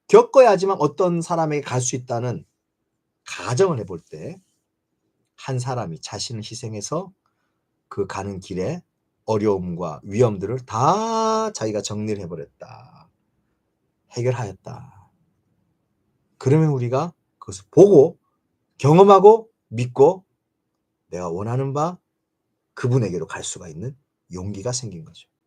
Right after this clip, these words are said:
그게 예수 그리스도시다라는 거예요.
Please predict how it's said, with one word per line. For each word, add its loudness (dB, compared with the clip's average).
그게 -10
예수 -12
그리스도시다라는 -16
거예요. -20